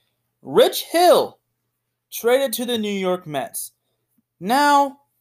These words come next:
the Mets had to give up a minor league prospect and a bullpen arm that is already out, probably gonna be out for the year. But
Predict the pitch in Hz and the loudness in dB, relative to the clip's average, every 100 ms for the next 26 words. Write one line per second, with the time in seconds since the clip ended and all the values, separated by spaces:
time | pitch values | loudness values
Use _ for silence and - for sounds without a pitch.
0 | _ _ - 170 220 254 - 233 214 196 | _ _ -8 -4 2 2 2 2 2 2
1 | 202 196 151 165 156 135 127 _ _ _ | 4 4 2 -2 -4 -6 -16 _ _ _
2 | 85 165 202 233 226 220 214 196 196 - | -14 -4 -4 0 -2 -2 2 2 2 0
3 | 202 196 190 165 151 135 _ 180 202 196 | 2 2 0 -6 -6 -6 _ 2 2 0
4 | 180 175 175 175 151 151 143 143 135 131 | 0 2 2 2 0 0 -2 -4 -4 -6
5 | - 147 139 135 131 131 123 104 156 269 | -6 -4 -4 -4 -6 -6 -8 -14 -6 0
6 | 180 214 - _ _ _ _ _ _ _ | 2 0 -4 _ _ _ _ _ _ _
7 | 147 202 247 170 - | -4 2 4 4 0